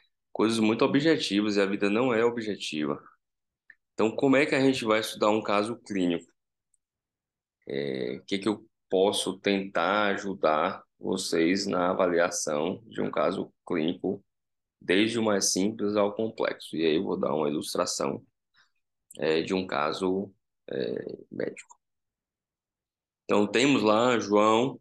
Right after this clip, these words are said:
<clears throat> trinta anos, a-, evoluiu com queixa de diarreia,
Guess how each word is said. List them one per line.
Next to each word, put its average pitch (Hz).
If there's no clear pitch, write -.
<clears throat> 151
trinta 107
anos, 101
a-, 101
evoluiu 98
com 95
queixa 95
de 82
diarreia, 120